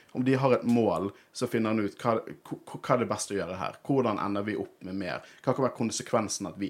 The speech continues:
ikke gjør dette her? Hva kan være konsekvensene av at folk er uenige med dette regimet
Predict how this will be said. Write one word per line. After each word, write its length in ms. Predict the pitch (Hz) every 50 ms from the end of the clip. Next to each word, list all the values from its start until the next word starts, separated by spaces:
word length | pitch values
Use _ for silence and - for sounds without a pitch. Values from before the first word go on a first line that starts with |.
| -
ikke 160 | 82 - 98
gjør 160 | 95 95 85 69
dette 220 | - - 95 95
her? 160 | 69 52 - - - - - -
Hva 140 | _ - 143 -
kan 80 | 143 127
være 80 | 113 -
konsekvensene 640 | 117 107 - - - 127 123 113 101 - - 104 92
av 320 | - - 95 98 95 92 -
at 240 | - - - -
folk 540 | - - - - 113 101 95 90 - - - -
er 240 | 101 98 87 -
uenige 400 | 90 104 107 104 98 98 95 90
med 140 | 90 95 92
dette 180 | 92 - 117 101
regimet 720 | 101 95 - - 95 95 98 107 101 90 85 - - -